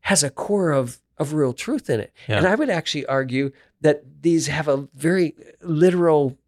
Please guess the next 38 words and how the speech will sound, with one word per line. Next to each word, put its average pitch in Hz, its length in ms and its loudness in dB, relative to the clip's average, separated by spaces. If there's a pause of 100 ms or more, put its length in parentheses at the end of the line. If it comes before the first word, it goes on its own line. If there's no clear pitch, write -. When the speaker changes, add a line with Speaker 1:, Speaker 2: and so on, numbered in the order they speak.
(500)
Speaker 1:
thing 165 200 4
behind 208 480 0
them 131 220 0 (160)
Speaker 2:
Yeah. 117 100 0
Speaker 1:
that 104 140 2
gave 165 220 -4
rise 170 500 -4
to 131 120 -10
those 107 220 -6
figures 92 400 -10
of - 100 -16
speech. - 400 -6
Speaker 2:
Mm-hmm. 110 300 -6 (160)
Speaker 1:
So - 160 2
that's 147 200 4
kind 131 180 -2
of 113 40 0
what 110 140 0
I 101 80 -6
think 98 220 -10
is 92 120 -6
happening. 85 380 -12
Speaker 2:
Yeah, 147 340 -6
that 135 100 -8
makes 175 180 -6
sense 113 200 -10
to 113 80 -6
me. 107 80 -4
Speaker 1:
Okay. 143 280 -10 (120)
Speaker 2:
Yeah. 123 160 -2
Speaker 1:
Good. 117 240 0 (680)
So 165 120 4
my 135 160 4
real 139 380 4
key 139 240 -2
was 101 180 -2
verse 101 260 0
sixteen, 85 540 -8